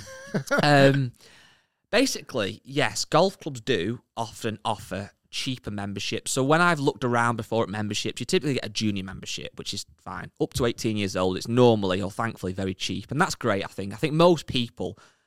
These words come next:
Speaker 2: can get behind that because juniors that are obviously,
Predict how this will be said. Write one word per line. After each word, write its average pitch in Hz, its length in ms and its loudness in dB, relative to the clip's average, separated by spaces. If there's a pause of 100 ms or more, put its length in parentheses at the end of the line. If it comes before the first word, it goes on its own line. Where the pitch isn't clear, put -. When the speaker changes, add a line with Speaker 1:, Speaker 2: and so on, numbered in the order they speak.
(160)
Speaker 2:
can 107 260 -2 (140)
get - 180 -6
behind 95 420 -6
that - 160 -12
because 101 420 -4 (500)
juniors 131 440 2
that 87 160 0
are 101 340 0
obviously, 98 560 -4